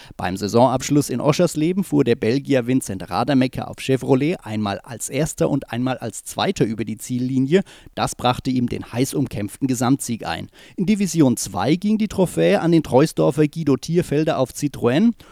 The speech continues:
und in Division drei ging sie an den Villinger Daniel Keilwitz auf Alpha. Allerdings nur vorläufig, denn hier stehen noch ein paar Entscheidungen der Rennkommissare aus. Audi muss sich nächstes Jahr in Le Mans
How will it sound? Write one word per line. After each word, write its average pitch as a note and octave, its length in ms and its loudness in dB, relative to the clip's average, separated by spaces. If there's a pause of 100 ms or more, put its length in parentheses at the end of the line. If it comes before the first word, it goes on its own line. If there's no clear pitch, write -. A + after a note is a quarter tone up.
(380)
und C3+ 220 4
in A#2+ 100 -4
Division G#2+ 520 -2
drei C#3+ 300 0
ging D#3 260 0
sie C#3 160 2
an B2 140 -2
den A#2+ 120 0
Villinger B2 580 2
Daniel A2 440 -2
Keilwitz D3 560 0
auf - 260 -2
Alpha. B2 400 0 (240)
Allerdings G#3 380 6
nur F#3+ 160 2
vorläufig, B2+ 680 2 (180)
denn A2 100 -2
hier D3 220 2
stehen C#3+ 340 4
noch C3 220 4
ein A#2+ 180 -6
paar G#2+ 220 -2
Entscheidungen A2+ 640 0
der A#2+ 160 0
Rennkommissare G#2+ 880 0
aus. G2 280 -8 (1400)
Audi E3 360 6
muss D3 220 2
sich D3+ 160 2
nächstes D3 440 2
Jahr C3 180 4
in D3+ 100 2
Le C3 180 6
Mans A#2+ 400 4